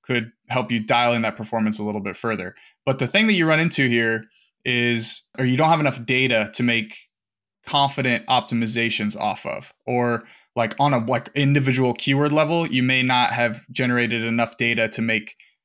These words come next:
op-, optimizations. And so what would you say to something like that, Steven? Like, you know, you're, if you're running on a shorter time frame, you may not have all the data you need to make a bid change on a particular keyword. What, what type of recommendations would you make for people in that sort of situation?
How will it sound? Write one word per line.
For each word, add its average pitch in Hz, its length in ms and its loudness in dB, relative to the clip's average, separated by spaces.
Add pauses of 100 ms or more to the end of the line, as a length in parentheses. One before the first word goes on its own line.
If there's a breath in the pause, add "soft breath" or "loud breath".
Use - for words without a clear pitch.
(260)
op-, - 300 -2
optimizations. 110 760 -2
And 110 80 -2
so 110 300 0 (320 loud breath)
what 190 140 6
would 214 120 4
you 190 80 4
say 151 320 4
to - 140 -2
something 139 240 0
like 117 180 0
that, 113 220 2
Steven? 117 380 0
Like, 107 260 -2 (180)
you 120 140 -2
know, 113 160 0
you're, 113 520 0 (220)
if - 180 -10
you're 110 240 0
running 151 320 2
on 139 120 2
a 117 40 0
shorter 147 320 0
time 143 320 0
frame, 117 480 -4 (380)
you 127 100 0
may 135 160 2
not 135 360 2 (640)
have 135 500 0
all 143 180 6
the 139 100 2
data 135 200 4
you 127 120 2
need 131 300 2
to 120 80 -2
make 123 380 0 (280 soft breath)
a 135 60 -6
bid 135 220 0
change 127 280 2
on 120 120 2
a 113 40 -4
particular 113 400 -4
keyword. 107 460 -2
What, 127 240 0 (160)
what 131 140 -4
type 156 120 2
of 135 120 -2
recommendations 127 560 2
would 110 100 -4
you 117 80 0
make 117 100 0
for - 120 -18
people 113 420 -4
in 123 140 -4
that 123 180 0
sort 113 160 -4
of 107 60 -4
situation? 107 640 -4